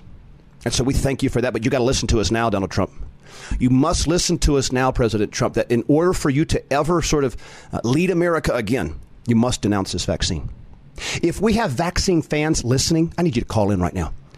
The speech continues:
Um, I have some absolutely breathtaking information for you, uh,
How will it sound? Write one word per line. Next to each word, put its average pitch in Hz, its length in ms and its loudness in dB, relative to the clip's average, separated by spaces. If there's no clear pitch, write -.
Um, 101 220 0
I 131 80 -2
have 135 220 -2
some 107 240 -2
absolutely 120 640 0
breathtaking 104 800 0
information 113 680 0
for 127 220 -2
you, 120 400 2
uh, - 60 -2